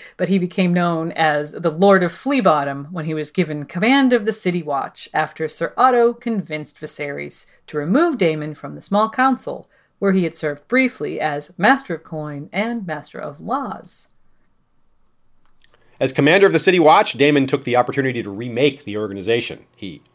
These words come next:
Speaker 2: attired them in black mail and gold cloaks, from which they would take their nickname, the Gold Cloaks, from that time forward. He made it his goal to maintain order in the city, enforcing a harsh discipline to thieves, rapists, and drunkards alike.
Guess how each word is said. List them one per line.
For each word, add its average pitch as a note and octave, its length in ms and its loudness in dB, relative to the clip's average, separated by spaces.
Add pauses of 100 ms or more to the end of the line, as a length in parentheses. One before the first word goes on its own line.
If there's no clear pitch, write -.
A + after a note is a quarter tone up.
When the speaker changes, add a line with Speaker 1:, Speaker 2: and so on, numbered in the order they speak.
Speaker 2:
attired G#2+ 340 -4
them G2+ 120 -6
in E2+ 100 -10
black A2 400 0
mail A#2+ 360 2
and F#2 140 -8
gold G#2+ 280 -2
cloaks, - 540 0 (300)
from G2 160 -12
which G#2+ 200 -6
they F#2 100 -6
would F2 200 -12 (140)
take F#2 200 -10
their A#2+ 120 0
nickname, D#3 440 2
the G3+ 60 0
Gold C4 240 4
Cloaks, - 400 -2
from F#2 200 -8
that G#2 180 -6
time C3+ 180 -4
forward. D3+ 360 -2 (480)
He C#3+ 120 2
made D3 200 6
it C3+ 60 4
his B2 140 0
goal D#3+ 260 8
to F3 80 4
maintain D#3 400 4
order F3 340 6
in F#3+ 100 4
the F3 60 0
city, G#3+ 380 2 (140)
enforcing D3 400 2
a F2 80 -2
harsh E3+ 380 4
discipline D3 440 2
to G#2+ 80 -10
thieves, F3 480 0 (240)
rapists, C#3+ 480 2
and A2+ 160 -6
drunkards B2 460 0
alike. A2 400 0